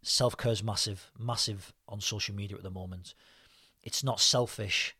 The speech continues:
to look after yourself so that you f-, so therefore you can look after other people. But I want you to think about this week where you can start to leverage time a little bit better, leverage activities to create just one hour per week.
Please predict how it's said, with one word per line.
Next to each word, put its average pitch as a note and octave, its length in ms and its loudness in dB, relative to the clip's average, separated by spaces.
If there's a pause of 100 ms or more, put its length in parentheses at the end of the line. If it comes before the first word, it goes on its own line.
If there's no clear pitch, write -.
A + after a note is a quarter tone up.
(400)
to - 120 -4
look G#2+ 160 -4
after A2 220 -4
yourself G#2+ 480 2
so - 120 -2
that G2+ 160 -6
you G2 120 -6
f-, - 200 -10 (200)
so - 180 -4
therefore A2 380 0
you G2+ 140 -4
can G2+ 160 -6
look G2 120 -6
after G2+ 220 -8
other F#2 140 -12
people. G2 380 -14 (880)
But A#2+ 80 -6
I A#2 40 -2
want C#3+ 140 0
you - 40 -6
to - 100 -4
think B2 140 -4
about B2+ 160 4
this A2+ 160 -2
week A2+ 140 -6
where A2+ 120 -2
you G#2+ 80 -6
can - 140 -14
start G#2+ 240 -2
to G#2 80 -6
leverage A2 460 -4
time A2 320 -2
a A#2+ 40 -2
little A#2 200 -4
bit A2+ 160 -6
better, C3+ 340 -4 (220)
leverage A2+ 400 -2
activities A2+ 640 -4 (340)
to - 120 -2
create A2 680 -2
just C3+ 220 -4
one A#2+ 260 -2
hour A2+ 300 -2 (120)
per A#2 160 -6
week. G#2 400 -14